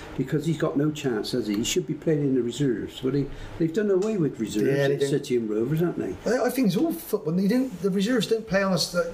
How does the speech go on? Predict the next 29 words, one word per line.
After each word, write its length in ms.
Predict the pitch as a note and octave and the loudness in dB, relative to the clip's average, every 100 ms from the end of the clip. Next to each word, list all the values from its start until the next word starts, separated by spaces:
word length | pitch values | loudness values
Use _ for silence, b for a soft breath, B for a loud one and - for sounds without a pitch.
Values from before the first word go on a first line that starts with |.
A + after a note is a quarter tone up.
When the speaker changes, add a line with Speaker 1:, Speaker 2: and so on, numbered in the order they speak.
| - | 0
Speaker 2:
you 180 | F3 A#2 | 2 2
know, 100 | - | 2
we, 220 | C3+ C3+ - | 0 0 -2
I 80 | C#3+ | -2
think 220 | C#3+ D#3+ | 0 -2
we've 140 | C3 | 0
mentioned 280 | C3 B2 B2+ | 0 0 0
this 100 | C3 | -2
before 420 | C3+ A#2+ F#3+ E3+ | -4 -2 0 2
on 60 | A2+ | 0
our, 140 | G2+ G2 - - - | -4 -6 -10 -16 -2
uh, 180 | G#2 F#2+ - | 0 2 0
podcast, 460 | - A2+ - G2+ F#2+ B B B B B | -2 -4 -2 -2 -2 B B B B B
but 220 | D3 C#3+ - - - - - - F3+ | 0 0 -4 -20 -20 -20 -16 -6 0
years 260 | F#3+ G#3+ | 2 2
ago, 300 | F3 F3 C#3 | 0 0 2
if 140 | C#3+ C#3+ | 0 0
Bristol 240 | G3 F3+ | -2 -2
City 240 | - F3+ D3 | -2 -2 0
first 260 | F3 - | 0 2
team 140 | D#3 C#3+ | 2 0
were 60 | |
playing 320 | C#3+ D3 C3+ B2+ | 2 0 0 0
away, 400 | C3 A#2+ A2 C#3 - - D3 | 0 0 0 -4 -10 -6 0
the 60 | |
reserves 360 | D3 D#3+ G3 F3+ | 0 2 2 2
Speaker 1:
You'd 60 | |
go 40 | |
Speaker 2:
played 120 | E3 | 2